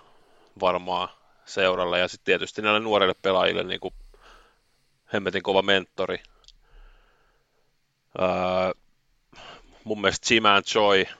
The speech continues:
on esimerkiksi ihan Major League-tason pelaaja, jonka ne hommas sinne. Ja samaten, no, no Carlos Santanasta mulla ei ole mikään muu piirtynyt silmiä kuin se, että se löi kunnarin silloin Chasea vastaan viime kaudella playereissa.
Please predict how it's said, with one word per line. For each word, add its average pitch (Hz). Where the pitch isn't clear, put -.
on 98
esimerkiksi 92
ihan 90
Major 90
League-tason 90
pelaaja, 87
jonka 85
ne 87
hommas 87
sinne. 85
Ja 87
samaten, 90
no, 92
no 85
Carlos 95
Santanasta 90
mulla 95
ei 92
ole 92
mikään 92
muu 92
piirtynyt 92
silmiä 92
kuin 92
se, 92
että 92
se 92
löi 92
kunnarin 95
silloin 92
Chasea 95
vastaan 95
viime 98
kaudella 95
playereissa. 95